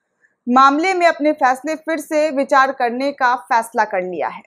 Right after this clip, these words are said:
मामले को सात जजों की संविधान पीठ को भेजा गया। और वो सात जज कौन है दोस्तों, कौन सी पीठ है,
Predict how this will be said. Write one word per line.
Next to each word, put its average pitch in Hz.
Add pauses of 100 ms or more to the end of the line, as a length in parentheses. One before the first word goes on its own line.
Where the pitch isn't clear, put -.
(480)
मामले 240
को 285
सात 294
जजों 277
की 302
संविधान 254
पीठ 269
को 285
भेजा 240
गया। 202
और 214
वो 226
सात 269
जज 262
कौन 277
है 285
दोस्तों, 269 (300)
कौन 262
सी 311
पीठ 285
है, 254